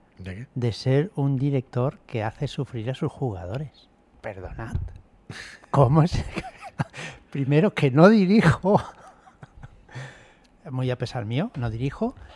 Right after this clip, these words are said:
Speaker 2: por falta de tiempo y porque me gusta preparar las partidas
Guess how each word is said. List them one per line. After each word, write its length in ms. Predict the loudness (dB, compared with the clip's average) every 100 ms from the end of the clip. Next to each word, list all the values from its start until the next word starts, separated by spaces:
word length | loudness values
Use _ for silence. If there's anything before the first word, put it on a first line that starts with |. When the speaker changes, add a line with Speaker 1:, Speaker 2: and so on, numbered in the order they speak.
| -14
Speaker 2:
por 140 | -8
falta 300 | -6 -6 -6
de 120 | -8 -8
tiempo 440 | -4 -4 -2 -2
y 60 | -2
porque 300 | -6 -6 -8
me 140 | -8
gusta 260 | -8 -8 -8
preparar 420 | -8 -6 -4 -4
las 140 | -8
partidas 420 | -10 -10 -6 -8